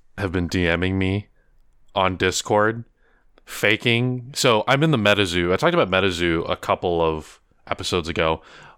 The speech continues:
but I'm in the MetaZoo Discord. MetaZoo is a, basically it's a card game that I stopped playing because it is basically all just scalpers. It's a-, unbelievably expensive to play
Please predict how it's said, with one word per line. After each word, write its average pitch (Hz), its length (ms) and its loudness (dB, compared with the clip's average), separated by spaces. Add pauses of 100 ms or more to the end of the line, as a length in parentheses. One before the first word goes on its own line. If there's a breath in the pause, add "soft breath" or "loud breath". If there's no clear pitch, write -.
but 90 320 0
I'm 113 140 0
in 143 120 2
the 123 40 0
MetaZoo 101 420 0
Discord. 98 500 -2
MetaZoo 113 600 0
is 92 300 0
a, 85 460 0 (340)
basically 104 300 -2
it's 90 100 -4
a - 40 -12
card 87 300 0
game 98 300 0 (420 loud breath)
that 87 380 0
I 95 120 0
stopped - 440 -2
playing 95 400 -2
because 92 300 -4
it 98 160 -2
is 87 100 -6
basically 92 480 -2
all 87 240 0
just 87 220 -4
scalpers. 95 500 0
It's - 180 -8
a-, 123 280 0 (100)
unbelievably 151 800 4
expensive 113 520 -2
to 110 80 -2
play 107 320 0